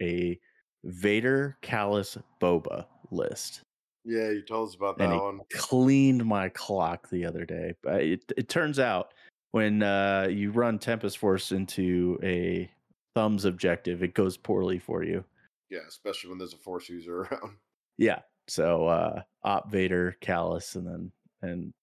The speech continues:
Speaker 1: Boba. Man, that, like, the triple threat, and then he, he just ran s-, like, three squads of naked scouts, and those things, they slap. They slap if
Speaker 2: Yeah.
Speaker 1: you can, if you get to the, the range too, absolutely will slap. But, uh,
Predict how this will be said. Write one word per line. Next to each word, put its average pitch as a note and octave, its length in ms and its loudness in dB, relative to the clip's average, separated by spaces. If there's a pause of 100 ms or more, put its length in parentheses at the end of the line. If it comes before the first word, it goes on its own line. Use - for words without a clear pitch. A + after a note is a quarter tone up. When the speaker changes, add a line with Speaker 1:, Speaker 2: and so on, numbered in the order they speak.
Speaker 1:
Boba. F2 420 0 (480)
Man, G2 200 2
that, F2+ 200 2
like, F2+ 220 2
the F2+ 80 0
triple A2 360 -2
threat, A2+ 380 2
and G#2 160 2
then G#2 300 0 (240)
he, A2+ 160 -4
he G#2+ 160 -2
just C#3 240 -8
ran B2+ 220 2
s-, B2+ 160 -2 (140)
like, G2 300 -2
three A2 320 -2
squads G2+ 440 0
of F#2 160 -6
naked F2+ 520 -2
scouts, - 640 -4 (440)
and F#2+ 120 0
those A#2+ 260 4
things, A2 560 0 (460)
they F#2 80 2
slap. F2+ 480 -2 (220)
They F#2+ 120 -2
slap G2 420 0
if A2+ 60 -4
Speaker 2:
Yeah. F#2+ 120 -4
Speaker 1:
you F#2 60 -4
can, F#2+ 280 -4
if F#2+ 220 -2
you G#2+ 140 2
get B2 200 2
to C3 100 -2
the, A2 360 4
the G#2+ 120 2
range A2 380 0
too, B2 280 2 (460)
absolutely G2+ 640 -2
will F2 120 -2
slap. - 360 -8 (420)
But, F2+ 320 -4
uh, F#2 340 -2